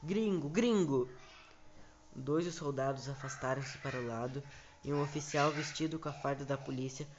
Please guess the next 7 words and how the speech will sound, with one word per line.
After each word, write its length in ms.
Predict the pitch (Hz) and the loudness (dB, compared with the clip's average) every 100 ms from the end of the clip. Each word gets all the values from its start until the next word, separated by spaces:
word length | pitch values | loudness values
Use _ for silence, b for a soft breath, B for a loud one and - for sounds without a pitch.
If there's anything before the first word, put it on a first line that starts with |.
| B B B | B B B
antinarcóticos 1080 | 147 170 160 147 139 131 131 - 143 - - - | -2 0 0 0 0 -2 -4 -6 -10 -10 -12 -16
surgiu 520 | - 151 151 143 147 | -8 -2 -2 0 -2
diante 340 | 143 139 156 151 | 0 -2 -2 -4
deles. 420 | 120 - - - - B B | -6 -6 -8 -18 -20 B B
Sorriu 400 | - - 131 147 | -10 -4 0 0
para 220 | 156 151 135 | 0 -2 -4
Fergus, 540 | - 117 120 127 | -4 -4 -2 -4